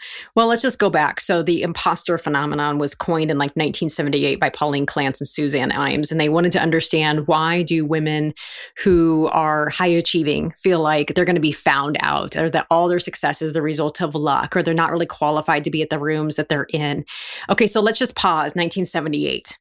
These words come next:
they're doing this study. Who's in the rooms? It's men. Um, it was only four years earlier that women earned the right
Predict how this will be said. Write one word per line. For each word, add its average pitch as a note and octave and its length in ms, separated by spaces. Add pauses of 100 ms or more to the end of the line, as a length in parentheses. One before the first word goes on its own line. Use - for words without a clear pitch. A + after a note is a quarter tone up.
they're F3 120
doing E3 280
this D3+ 140
study. - 420 (460)
Who's C4+ 260
in B3+ 80
the G#3 80
rooms? D3 560 (460)
It's G#3 180
men. G#3+ 320 (540)
Um, F#3+ 240
it G#3 80
was A#3 180
only A#3+ 220
four G3+ 340
years F#3+ 460
earlier A3+ 720 (220)
that F#3 240
women G3+ 600 (180)
earned F#3 260
the F3 100
right G3 420